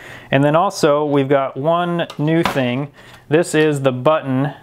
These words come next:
for the power button for this new model. So to get this off, on the top side here there's a little hole, and, uh, it just goes right in that little hole, and then you, you just, you just, uh, there's a little clip there, so you just pull up on the clip,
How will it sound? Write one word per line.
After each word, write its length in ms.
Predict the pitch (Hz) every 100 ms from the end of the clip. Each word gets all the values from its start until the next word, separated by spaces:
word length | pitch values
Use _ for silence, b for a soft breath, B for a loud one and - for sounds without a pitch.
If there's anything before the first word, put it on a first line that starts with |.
| -
for 300 | - - 135
the 100 | 127
power 300 | - 151 165
button 440 | 139 123 127 139 - -
for 600 | - - 135 131 127 127
this 320 | 123 131 131
new 180 | 139 131
model. 480 | 127 127 123 110 107
So 280 | - 139 131
to 60 |
get 180 | 135 156
this 200 | 170 -
off, 360 | 156 165 127 -
on 140 | 131
the 80 | 131
top 260 | 160 170
side 220 | - 160 143
here 160 | 151
there's 160 | 147 127
a 60 |
little 200 | 139 151
hole, 360 | 131 160 170 175 B B B B
and, 440 | - 123 127 131 131
uh, 280 | 131 123 127
it 120 | 135
just 240 | 135 143
goes 220 | - 151 143
right 160 | 143
in 100 | 143
that 140 | 135 127
little 220 | 139 127
hole, 340 | 131 143 143 -
and 100 | 131 131
then 120 | 127
you, 160 | 127 123
you 120 | 131
just, 340 | 127 127 - - B B B B -
you 120 | 127
just, 380 | 127 135 - -
uh, 340 | 131 123 120 - - - -
there's 160 | 135
a 40 | 156
little 160 | 180
clip 280 | - 185 -
there, 200 | 135 123
so 140 | -
you 60 | 135
just 180 | 135 135
pull 140 | 165
up 100 | 156
on 100 | 151
the 60 | 143
clip, 400 | - 160 170 -